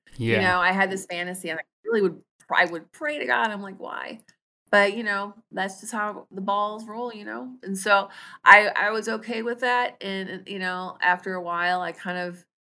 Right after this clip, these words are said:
Speaker 2: you know, learned, you know, that, you know, you can't feel guilty forever. But it, and it was hard at first for sure. And I think, you know,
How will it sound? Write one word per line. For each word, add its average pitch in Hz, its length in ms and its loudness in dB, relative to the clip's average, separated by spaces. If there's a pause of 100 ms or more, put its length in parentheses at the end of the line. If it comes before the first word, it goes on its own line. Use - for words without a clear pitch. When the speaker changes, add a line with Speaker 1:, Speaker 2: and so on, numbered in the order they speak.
(360)
Speaker 2:
you 233 100 2
know, 208 200 6
learned, 196 460 -2 (460)
you 214 100 -6
know, 190 340 0
that, 175 360 2
you 180 140 -10
know, 160 880 -12
you 180 120 -12
can't 180 400 -4
feel 156 380 -6 (180)
guilty 156 460 -8
forever. 156 640 -8
But 170 120 0
it, 170 200 0
and 180 80 -6
it 175 160 -6
was 180 140 -6
hard 160 460 -6
at 151 240 -4
first 165 240 -8
for 160 100 -8
sure. 165 280 0
And 165 120 -6
I 165 120 -10
think, 190 280 -8
you 190 100 -12
know, 170 220 -14